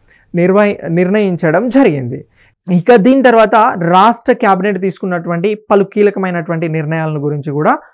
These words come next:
ఒకసారి తెలుసుకుందాం. కేంద్ర ప్రభుత్వ రంగ సంస్థ అయినటువంటి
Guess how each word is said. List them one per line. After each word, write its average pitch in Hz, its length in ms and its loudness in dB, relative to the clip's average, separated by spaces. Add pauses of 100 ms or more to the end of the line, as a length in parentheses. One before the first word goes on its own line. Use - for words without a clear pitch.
(140)
ఒకసారి 180 280 0
తెలుసుకుందాం. 170 540 -2 (380)
కేంద్ర 262 380 4
ప్రభుత్వ 226 560 2
రంగ 202 280 0
సంస్థ 190 360 -6
అయినటువంటి 180 580 -4